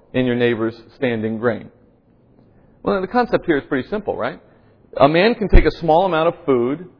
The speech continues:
a small amount of produce out of another man's field or another man's vineyard and use it for a quick meal, and that was justifiable. That was a reasonable use of that man's produce because, frankly, he's never gonna miss it. It's, it's, it's such a small amount, it was,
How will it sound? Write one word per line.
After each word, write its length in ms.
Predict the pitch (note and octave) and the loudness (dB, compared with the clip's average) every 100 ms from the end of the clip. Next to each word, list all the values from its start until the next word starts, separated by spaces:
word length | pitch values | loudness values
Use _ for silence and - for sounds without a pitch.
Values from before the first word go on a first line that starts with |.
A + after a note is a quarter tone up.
| _ | _
a 100 | B2+ - | -4 -4
small 240 | D#3 D#3+ F#3 | -2 0 2
amount 180 | E3+ | 0
of 120 | F3+ - | -2 4
produce 560 | D#3 C#3 A#2+ B2 C3+ | 4 4 2 0 4
out 80 | C#3 | 4
of 80 | C3+ | 4
another 320 | C3+ C#3+ F3 | 2 2 2
man's 360 | D3+ D3 D#3+ - | 0 -2 -4 -4
field 380 | - C3 C3+ C#3 | 0 2 2 0
or 60 | |
another 220 | C3 C#3 D3+ | -2 -2 -2
man's 240 | D3+ B2+ | -4 -6
vineyard 460 | B2 B2 A2+ C3 - - | -6 -4 -4 -6 -8 -4
and 180 | C#3+ C#3+ | -2 0
use 160 | F3 F3+ | 0 -2
it 120 | - | 0
for 100 | E3 | -4
a 20 | |
quick 300 | - F3 E3+ | 0 -2 0
meal, 400 | C3 A2 B2 E3+ - _ | -4 -2 -4 -6 -18 _
and 140 | C3+ D#3 | -2 0
that 120 | E3 | 2
was 140 | G3 | 0
justifiable. 840 | - D#3+ D#3 - G3+ D3 A#2+ C3 E3 | 4 4 4 0 -2 0 2 2 2
That 140 | D#3 | 0
was 100 | E3 | 0
a 60 | E3 | -2
reasonable 500 | C#3 D3+ D3+ F3+ D#3+ | -2 -2 -4 -4 -2
use 320 | B2+ C#3 C#3+ | -2 -4 -4
of 60 | C3 | -2
that 180 | C#3 | -2
man's 240 | C#3 C#3 C#3+ | -2 -6 -8
produce 440 | - B2 A2+ C#3 | -2 0 0 -4
because, 360 | - D#3+ F3 F3 - - - | -4 -2 -2 -2 -18 -2 2
frankly, 280 | F#3 F3 E3 | 2 2 0
he's 120 | D#3 | -2
never 160 | F3 D#3 | -2 -2
gonna 140 | C#3+ | -4
miss 240 | F#3 G3 | -6 -6
it. 120 | E2+ - _ _ | -12 -12 _ _
It's, 140 | C3+ - | -6 -2
it's, 360 | - - - - | -4 -4 -10 -8
it's 220 | C#3+ - _ _ - | -8 -8 _ _ -20
such 220 | - F#3 | -2 0
a 60 | - | 0
small 400 | - E3+ E3 D3+ | -2 2 2 2
amount, 340 | D#3+ G3 C3+ | 2 0 2
it 80 | C3 | 0
was, 160 | B2+ | -2